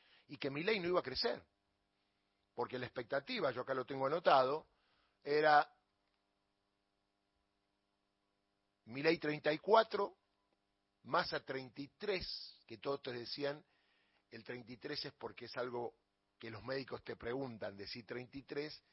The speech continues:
y eres algo esperanzador. Y Patricia Bullrich,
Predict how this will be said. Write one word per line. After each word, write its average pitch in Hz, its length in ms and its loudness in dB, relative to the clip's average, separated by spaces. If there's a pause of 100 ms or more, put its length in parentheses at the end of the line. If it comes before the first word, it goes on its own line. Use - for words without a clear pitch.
(260)
y 101 80 -16
eres 110 260 -8
algo 120 220 -4
esperanzador. 101 880 -4 (1300)
Y - 80 -14
Patricia 190 420 0
Bullrich, 190 340 2